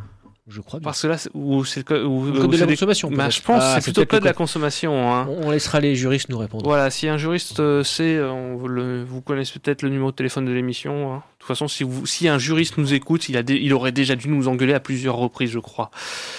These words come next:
Speaker 2: Donc, toujours est-il que Edge a décidé, Microsoft a décidé d'intégrer une fonctionnalité révolutionnaire. Désormais, donc, Edge, quand on va, quand votre navigateur web va voir, « Tiens, mais c'est un formulaire de paiement »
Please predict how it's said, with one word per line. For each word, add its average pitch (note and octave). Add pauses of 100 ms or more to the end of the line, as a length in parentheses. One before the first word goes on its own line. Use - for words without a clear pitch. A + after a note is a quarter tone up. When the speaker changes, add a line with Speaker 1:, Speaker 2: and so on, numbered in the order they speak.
(300)
Speaker 2:
Donc, G3+
toujours D#3+
est-il D#3+
que D#3 (380)
Edge D#3+
a B2
décidé, C#3
Microsoft D3+
a C3
décidé E3
d'intégrer C#3
une D#3+
fonctionnalité D3+
révolutionnaire. F#3+
Désormais, C#3
donc, D#3+
Edge, F#3
quand -
on C#3+
va, C#3
quand D#3
votre D3
navigateur D#3+
web D#3
va B2+
voir, « D3 (220)
Tiens, C#4+
mais -
c'est -
un C3
formulaire C#3+
de C3
paiement » G3